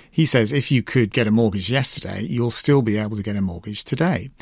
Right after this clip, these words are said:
And the reason he says this is that we have already in place, um, limits on affordability under a, a system called the Mortgage Market Review, which came in at the end of April and sets these criteria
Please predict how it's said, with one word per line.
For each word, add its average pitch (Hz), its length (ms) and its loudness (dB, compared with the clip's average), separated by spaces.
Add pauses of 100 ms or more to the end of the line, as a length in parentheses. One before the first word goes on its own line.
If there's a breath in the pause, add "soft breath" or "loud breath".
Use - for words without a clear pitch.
(460 loud breath)
And 123 440 2
the 135 100 -2
reason 156 200 4
he 113 40 2
says 113 280 0
this 92 260 -6
is 110 260 -2
that 117 160 -4
we 117 180 0
have 127 240 2
already 117 500 2
in 107 160 0
place, 107 640 -2
um, 104 340 -2 (400 loud breath)
limits 139 540 0
on 110 260 0
affordability 117 1120 -2
under 113 300 0
a, 107 180 -2
a 113 80 -6
system - 380 -2
called 107 240 -6
the 110 60 0
Mortgage 117 480 0
Market 104 400 -4
Review, 117 480 0 (380 loud breath)
which - 240 -2
came 170 340 2
in 117 100 4
at 117 80 -6
the 117 120 -2
end 113 100 2
of 107 100 -2
April 113 560 -6 (360 loud breath)
and 123 240 2
sets - 520 2
these 120 240 -2
criteria 110 960 -2